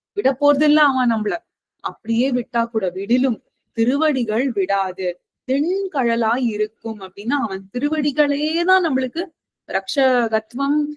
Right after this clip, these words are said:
ரக்ஷகத்துவத்துக்கான, அவனோட பராத்பரனா அவன் இருக்கிறதுக்கான ஒரு காரணமும், அவன் வந்து சர்வேஸ்வரனா இருந்த, இருக்கிறதுக்கான அந்த குணமும்,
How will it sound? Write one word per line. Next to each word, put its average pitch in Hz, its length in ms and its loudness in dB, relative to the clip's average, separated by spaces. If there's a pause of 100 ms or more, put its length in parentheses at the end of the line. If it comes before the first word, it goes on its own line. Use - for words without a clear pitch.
(340)
ரக்ஷகத்துவத்துக்கான, 240 1300 -2 (180)
அவனோட 208 340 -4
பராத்பரனா 277 840 0
அவன் 247 220 0
இருக்கிறதுக்கான 240 760 -2 (380)
ஒரு 208 220 0
காரணமும், 220 720 0 (260)
அவன் 220 300 0
வந்து 240 400 0
சர்வேஸ்வரனா 262 840 -2
இருந்த, 240 320 2
இருக்கிறதுக்கான 220 760 -4
அந்த 185 280 -4
குணமும், 226 540 0